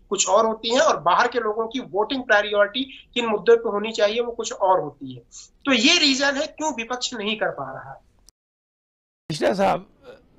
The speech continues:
Speaker 2: important चीज़ जो है इस वक्त, वो ये है कि democracy में opposition का role भी बड़ा important है। हाँ, अगर जिस ढंग से हिंदुस्तान में opposition ख़त्म होती जा रही है, हाँ, वैसे तो मैं अगर सोचूं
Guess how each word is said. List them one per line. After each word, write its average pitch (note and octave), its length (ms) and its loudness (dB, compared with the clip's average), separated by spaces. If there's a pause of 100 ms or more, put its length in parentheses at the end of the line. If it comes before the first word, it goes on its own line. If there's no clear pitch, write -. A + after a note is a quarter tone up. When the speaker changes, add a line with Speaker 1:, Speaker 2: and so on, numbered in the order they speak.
(400)
Speaker 2:
important E3 520 -4
चीज़ E3 240 -6
जो D3+ 140 -6
है C3 160 -6
इस - 120 -14
वक्त, G#2 300 -18 (540)
वो E3+ 120 -4
ये F#3+ 280 2
है F#3+ 120 2
कि G3+ 400 -10 (140)
democracy E3 760 -6
में D#3+ 260 -8
opposition E3+ 680 -8
का D3+ 120 -6
role C3 240 -6
भी C3+ 120 -10
बड़ा C#3 200 -8
important G2 560 -16
है। - 160 -20 (720)
हाँ, D3 260 -14
अगर F#3 240 -4
जिस E3 340 -8
ढंग D3+ 180 -8
से E3 160 -8
हिंदुस्तान C#3 640 -10
में D3+ 180 -12
opposition C#3 580 -12
ख़त्म C3+ 320 -14
होती C3 300 -10
जा G2+ 160 -12
रही A2 200 -16
है, - 100 -18 (520)
हाँ, - 140 -12
वैसे C3 340 -8
तो E3+ 120 -12
मैं D#3 140 -6
अगर D3+ 160 -4
सोचूं C#3 500 -8